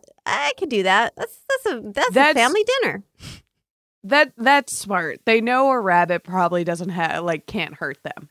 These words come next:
Speaker 2: It's bigger than them, but it probably can't hurt them.
Speaker 1: Well, it's not necessarily true, though. Rabbits and
Speaker 2: Oh.
Speaker 1: hares will y-, viciously fight back if they can. Like, they have massive hind legs that can really, like, actually shred and tear.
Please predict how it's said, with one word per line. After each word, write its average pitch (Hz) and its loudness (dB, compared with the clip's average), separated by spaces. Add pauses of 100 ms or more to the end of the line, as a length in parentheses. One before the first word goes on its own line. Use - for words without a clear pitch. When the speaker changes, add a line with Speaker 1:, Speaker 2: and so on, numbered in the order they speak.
Speaker 2:
It's 170 -16
bigger 220 0
than 196 -2
them, 156 -4 (800)
but 180 -4
it 160 -6
probably 151 -6
can't 147 -14
hurt 139 -18
them. - -10
Speaker 1:
Well, 381 -2
it's 381 -8
not 370 -2
necessarily 320 -4
true, 254 -6
though. 156 -4
Rabbits 202 0
and 156 -8
Speaker 2:
Oh. 196 -10
Speaker 1:
hares 214 0
will 214 -4
y-, 208 -8 (380)
viciously 254 -4
fight 208 -2
back 175 2
if 202 -6
they 196 -4
can. 185 -4
Like, 160 -8
they 220 -4
have 233 -4 (140)
massive 247 -6
hind 277 -8
legs 208 -4
that - -6
can 185 -12
really, 247 -6
like, 160 -4 (120)
actually 214 -6
shred 208 -2
and 180 -4
tear. 185 0